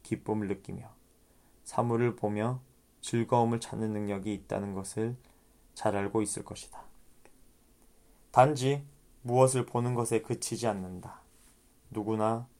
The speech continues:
사소한 기쁨을 느꼈던 경험들이 있을 것이다. 예를 들면 꽃이나 열매에서 아주 특별한 향기를 맡는다든가, 눈을 감고 자기 자신이나 다른 사람의 목소리를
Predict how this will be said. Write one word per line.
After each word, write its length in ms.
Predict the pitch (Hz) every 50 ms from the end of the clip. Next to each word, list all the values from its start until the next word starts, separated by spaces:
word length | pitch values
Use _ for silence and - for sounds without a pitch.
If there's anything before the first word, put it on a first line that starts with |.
| _ _
사소한 480 | - - - 120 113 - 120 117 117 110
기쁨을 480 | - 113 101 - - 110 104 107 104 98
느꼈던 640 | 104 104 - - 98 95 - - 107 110 117 117 117 -
경험들이 580 | - 104 104 104 101 101 95 - 101 110 104
있을 260 | 98 95 - - 107
것이다. 460 | - - 101 - - - - - - - _ _ _ _ - - - - - - - - - _ - - _ - - - - _ _ _ -
예를 200 | 113 113 147 143
들면 440 | 123 127 113 117 120 123 127 135 131 - - _ _ _ -
꽃이나 600 | - - 139 135 - - - 101 90 90 95 - - - - - - - - -
열매에서 800 | 104 101 104 104 101 101 101 101 98 - - 113 117 127 131 - - _ _ _ _ _ _ _ _ _ _ - -
아주 240 | - 131 127 127 123
특별한 480 | - - - - - 147 139 139 131
향기를 400 | 123 127 120 113 110 113 107 113
맡는다든가, 800 | 104 101 95 98 101 101 92 - 95 - 95 - 104 - - - - - _ _ _ _ _ - _ _ _ _ _ _ _ - _ - _ _ -
눈을 300 | - 117 120 120 127 123
감고 540 | 110 101 101 101 - - 110 120 127 135 135 - _ _ _
자기 280 | - - 107 104 113 113
자신이나 760 | - 104 107 - - 113 110 107 107 104 110 120 120 123 127 - _ _ _
다른 300 | - - - 104 107 113
사람의 340 | 117 117 117 107 110 107 110
목소리를 720 | 104 98 98 - - - 107 101 101 98 101 110 117 127